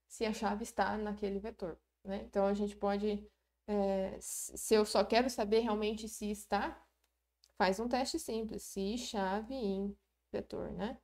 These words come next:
Não precisa fazer se, ah,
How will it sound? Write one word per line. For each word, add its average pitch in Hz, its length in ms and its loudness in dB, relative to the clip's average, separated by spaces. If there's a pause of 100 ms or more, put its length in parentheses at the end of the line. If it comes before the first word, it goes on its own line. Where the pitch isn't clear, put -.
(640)
Não 202 100 -2
precisa 208 340 2
fazer 208 420 6
se, 269 560 2 (380)
ah, 202 460 2